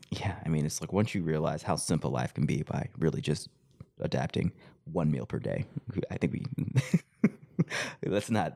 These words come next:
skate around that topic of one meal per day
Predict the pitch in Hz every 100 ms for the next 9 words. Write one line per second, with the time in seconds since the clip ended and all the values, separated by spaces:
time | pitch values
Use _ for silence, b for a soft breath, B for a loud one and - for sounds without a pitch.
0 | - - - - - - 104 90 85 78
1 | 73 69 92 76 73 - - - 95 98
2 | 98 95 87 87 80 - 82 85 78 80
3 | -